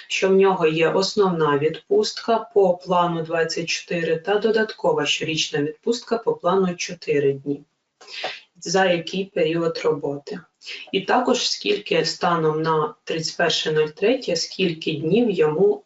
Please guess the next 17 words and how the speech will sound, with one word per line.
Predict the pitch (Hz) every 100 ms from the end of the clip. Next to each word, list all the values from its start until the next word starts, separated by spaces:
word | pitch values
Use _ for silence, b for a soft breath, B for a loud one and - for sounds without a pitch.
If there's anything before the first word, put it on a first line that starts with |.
| _
можна | 165 175 190 190 156
дати | 139 165 165 180
відпустки. | 156 156 - 143 143 - - - _ _ _ _ _ _ _ _ _ _ _ _ _ _ _ _ _ _ _ _ _ _ _ _ B B B
Також, | 226 262 285 254 - - 190
е, | 190 185
ці | 175 214 190
звіти | 175 185 185
можна | 170 170 175 160
роздрукувати | 175 170 190 190 214 233 262 294 269 240 190
або | 170 214
зберегти | 208 180 160 156 - - 233 185
в |
Excel, | 156 - 202 226 202 160
Word | 185 196 - -
і | 165
так | 156 156 147
далі. | 147 160